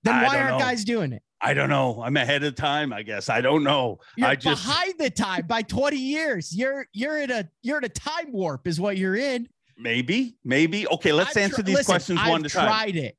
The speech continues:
Speaker 1: It doesn't make sense to me.
Speaker 2: Okay, but just because it doesn't make sense to
Speaker 1: Okay,
Speaker 2: you doesn't
Speaker 1: I'll
Speaker 2: mean
Speaker 1: answer
Speaker 2: it's
Speaker 1: 'em.
Speaker 2: not better. Okay.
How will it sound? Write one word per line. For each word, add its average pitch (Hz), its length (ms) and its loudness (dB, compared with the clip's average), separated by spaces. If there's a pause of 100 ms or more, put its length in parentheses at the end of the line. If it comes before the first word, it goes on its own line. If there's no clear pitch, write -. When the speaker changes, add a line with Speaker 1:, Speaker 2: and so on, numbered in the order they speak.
(120)
Speaker 1:
It 170 160 0
doesn't 190 300 0
make 180 200 2
sense 208 360 -2
to 160 100 -6
me. 113 240 -8 (840)
Speaker 2:
Okay, 120 240 -4 (100)
but 104 560 -4
just 180 240 -2
because 160 300 0
it 143 80 -4
doesn't 131 240 2
make 113 160 -2
sense 202 260 0
to - 80 2
Speaker 1:
Okay, 185 160 2
Speaker 2:
you 127 60 0
doesn't 151 160 2
Speaker 1:
I'll 175 80 6
Speaker 2:
mean 165 180 8
Speaker 1:
answer 131 40 6 (120)
Speaker 2:
it's 143 40 0
Speaker 1:
'em. - 20 -2
Speaker 2:
not 123 200 2
better. 131 280 0 (280)
Okay. 113 300 -2